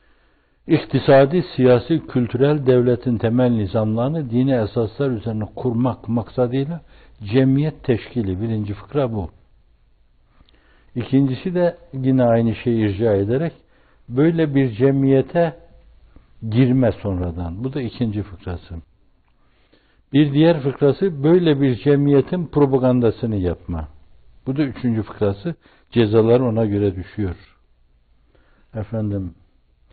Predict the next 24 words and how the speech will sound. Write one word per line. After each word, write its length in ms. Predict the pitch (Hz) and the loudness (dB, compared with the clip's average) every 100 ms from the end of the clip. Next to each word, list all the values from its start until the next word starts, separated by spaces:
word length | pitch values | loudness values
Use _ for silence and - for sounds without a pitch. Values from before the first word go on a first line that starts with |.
| _ _ _ | _ _ _
bir 280 | 127 156 151 | 0 0 2
diğeri 400 | 143 156 190 170 | 4 4 4 2
de 220 | 165 156 - 135 131 | 0 0 -4 -8 -2
din 280 | 180 165 | -2 2
ve 180 | 135 131 | 2 2
dince 340 | 143 151 127 120 | 0 0 2 0
mukaddes 560 | 120 - 143 131 127 | 0 -2 -2 0 -4
sayılan 460 | - 120 117 113 107 | 2 2 2 0 -2
şeyleri 580 | - 117 113 139 180 170 _ _ _ - - | -2 -2 -2 -4 -4 -10 _ _ _ -14 2
şahsi 460 | 131 113 - 185 | 2 2 -4 -2
nüfuzuna 600 | 135 107 123 117 156 180 - | -2 -2 -4 -4 -6 -6 -2
alet 340 | 131 131 - | 0 0 -2
etme. 420 | 92 - 95 90 113 | -8 -8 -8 -4 -2
Dört 220 | - - | -4 -4
tane 280 | 110 123 135 - _ | -4 -4 -8 -14 _
fıkra. 340 | _ - 98 - _ _ _ _ _ _ _ _ _ _ _ _ _ _ _ _ _ _ - | _ -4 -4 -6 _ _ _ _ _ _ _ _ _ _ _ _ _ _ _ _ _ _ -12
İsmini 400 | - 147 156 147 | -8 -2 -2 4
tavsiye 380 | 143 131 165 160 | 2 4 2 0
etmeyeceğim, 560 | - 143 110 120 113 | 2 2 4 2 2
gıybet 400 | 120 127 139 - | 2 4 2 2
olur, 200 | 110 107 | 0 0
günaha 460 | 95 113 117 123 110 | 0 2 4 4 2
girerim 500 | 107 104 123 143 110 | 2 2 0 -2 0
ben. 180 | 147 | -2